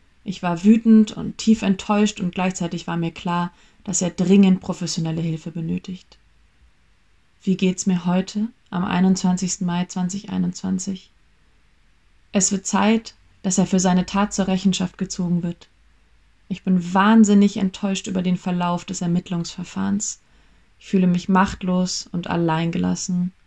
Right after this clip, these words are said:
Ich fühle mich zeitweise wie gelähmt und ohnmächtig. Mein Vertrauen zu neuen potenziellen Partnern ist nachhaltig gestört. Ich wünsche mir, dass der Täter sich endlich mit der Thematik und dessen Folgen auseinandersetzt.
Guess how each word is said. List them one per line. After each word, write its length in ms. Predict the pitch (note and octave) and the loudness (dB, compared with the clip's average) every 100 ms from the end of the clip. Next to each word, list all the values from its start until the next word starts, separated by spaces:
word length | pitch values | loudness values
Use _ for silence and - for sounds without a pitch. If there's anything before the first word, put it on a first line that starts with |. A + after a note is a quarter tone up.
| _ _ _ | _ _ _
Ich 100 | - | -4
fühle 160 | F#3+ F#3 | 0 2
mich 200 | F3+ - | 2 0
zeitweise 540 | F#3 F3+ F3 F3 F3 | -4 -2 -4 -2 0
wie 140 | F#3 F#3+ | 0 2
gelähmt 580 | F3 F3 F3+ F#3 F#3+ | 2 2 2 2 0
und 300 | - E3 - | -2 -10 -6
ohnmächtig. 760 | F#3 F#3+ F3 F3 - F#3+ - _ _ _ _ _ _ _ _ | 0 2 2 -2 -10 -16 -16 _ _ _ _ _ _ _ _
Mein 120 | F3+ F3 | -6 -4
Vertrauen 640 | F3+ - F#3 G3 G#3+ A3 | -4 -4 0 4 6 6
zu 140 | G3+ | 4
neuen 340 | F3+ F#3 G3 G3+ | 2 4 4 2
potenziellen 600 | G#3+ G3+ G3 G3+ F#3 F#3 | 0 -2 -2 0 2 0
Partnern 560 | - F#3 - F3+ F3 F#3 | 0 -4 -4 -4 -2 -4
ist 240 | - - | -6 -4
nachhaltig 760 | F3 F#3 F#3+ - F3 - E3+ - | 0 0 -2 -4 -6 -6 -12 -12
gestört. 540 | - - F3 - - _ _ _ _ _ _ - | -14 -8 -10 -10 -16 _ _ _ _ _ _ -8
Ich 200 | F3+ F#3 | -4 0
wünsche 260 | F#3 - | 0 2
mir, 360 | F#3 F3+ F3+ F3+ - | 4 4 2 -4 -8
dass 180 | F#3 - | -6 -4
der 140 | F3 | -4
Täter 260 | F#3 F3+ F3 | -4 -6 -4
sich 240 | F3+ - | -6 -4
endlich 400 | F#3+ G3+ G3 F#3 | -4 -4 -4 -6
mit 140 | F3+ | -6
der 80 | F3 | -6
Thematik 580 | - F3 E3+ - F#3 - | -6 -4 -4 -6 -10 -10
und 160 | F3+ F3 | -10 -8
dessen 260 | F3 E3+ | -6 -6
Folgen 440 | - E3+ E3 E3+ F#3 | -8 -6 -6 -4 -4
auseinandersetzt. 1040 | F3+ - E3+ E3+ E3+ F3+ F#3+ F#3+ - - | -6 -6 -4 -2 -2 -4 -6 -10 -14 -16